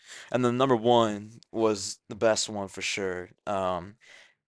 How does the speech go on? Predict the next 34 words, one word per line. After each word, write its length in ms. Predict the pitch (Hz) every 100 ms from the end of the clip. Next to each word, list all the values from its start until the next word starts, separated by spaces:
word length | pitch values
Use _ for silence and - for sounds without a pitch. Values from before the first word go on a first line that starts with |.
| _ _ _ _ _
this 180 | 117 -
was 200 | 110 95
also 240 | - 110 113
in 80 |
the 80 | 110
Ashland 380 | 107 110 - 117
game. 400 | 110 113 120 117 - _
Uh, 240 | 101 98 95
Connor 220 | - 117
Sanenko 460 | 113 117 113 110 113
goes 280 | 110 110 107
and 80 | 104
scores 320 | - 113 104
the 60 |
first 320 | 104 107 101 -
goal. 220 | 101 98
We 80 | 98
all 140 | 101
go 100 | 104
to 60 | 101
the 60 | 98
corner, 400 | 107 104 101 98 - -
and 100 | - 104
we 80 |
do 380 | 95 107 107 104 -
leapfrog. 720 | 87 104 113 - 104 82 82 - - 87 - _ _ -
Connor, 220 | 123 120
Connor 260 | - 123
Sanenko 360 | 120 120 113 117
gets 140 | 113
down, 340 | 117 113 113 110
leapfrog, 640 | 113 - 117 117 113 110
boom, 440 | 113 117 113 110 98
leapfrog. 680 | 107 104 110 107 107 104